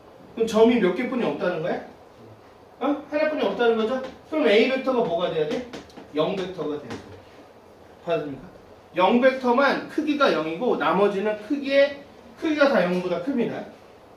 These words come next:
벡터의 크기는 음수가 될 수 없어요. 근데 아까 내적했더니 음수 나오던데? 내적했더니 음수 나오던데? 오씨. A랑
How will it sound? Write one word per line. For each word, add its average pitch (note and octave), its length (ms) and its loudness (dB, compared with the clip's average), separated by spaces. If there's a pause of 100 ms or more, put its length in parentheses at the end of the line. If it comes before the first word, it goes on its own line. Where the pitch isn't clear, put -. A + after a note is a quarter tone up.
(560)
벡터의 A#3 360 4
크기는 E4+ 400 2
음수가 G3+ 260 0
될 F#3+ 120 0
수 D#3+ 120 -6
없어요. - 320 -10 (1160)
근데 F3+ 140 -8
아까 E3 200 -6
내적했더니 F#3 540 -8
음수 D3+ 280 -8
나오던데? C#3 500 -10 (2750)
내적했더니 F#3+ 580 -6
음수 F#3 180 -4
나오던데? D3+ 440 -6 (880)
오씨. - 400 -12 (2500)
A랑 A#3+ 680 2